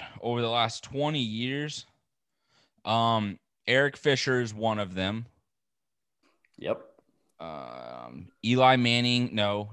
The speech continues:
Speaker 1: Yes. Eli Manning is another.
Speaker 2: Yep.
Speaker 1: Um, in the last twenty years. So that is all the way to two thousand,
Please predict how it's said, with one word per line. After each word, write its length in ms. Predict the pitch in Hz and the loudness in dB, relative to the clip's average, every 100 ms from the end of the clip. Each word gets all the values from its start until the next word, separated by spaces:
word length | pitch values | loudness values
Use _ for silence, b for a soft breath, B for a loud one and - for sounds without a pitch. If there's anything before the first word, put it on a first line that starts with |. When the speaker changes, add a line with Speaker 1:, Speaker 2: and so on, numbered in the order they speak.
| - | -4
Speaker 1:
Yes. 340 | 113 95 - 107 | -2 -2 -2 0
Eli 220 | 117 120 | 2 2
Manning 280 | 120 117 120 | 2 -2 -2
is 140 | 117 | -2
another. 500 | 120 104 101 104 117 - _ _ _ _ _ | -2 -2 0 -2 -6 -12 _ _ _ _ _
Speaker 2:
Yep. 320 | - 135 - - - _ _ _ _ _ _ - | 4 6 6 -2 -20 _ _ _ _ _ _ -18
Speaker 1:
Um, 520 | 131 135 151 151 147 - | -12 -10 -8 -8 -10 -10
in 120 | 101 | -10
the 100 | 90 104 | -8 -4
last 260 | 110 110 | -4 -4
twenty 240 | - 117 104 | -4 -2 0
years. 200 | 87 80 | -2 -4
So 80 | 92 | -2
that 160 | 101 | -2
is 220 | 85 101 | -2 -2
all 100 | 98 | -2
the 80 | 101 | 0
way 100 | 98 | -2
to 80 | 87 | -4
two 220 | - 107 | -8 -6
thousand, 580 | - 92 92 92 90 | -4 -2 -2 -6 -10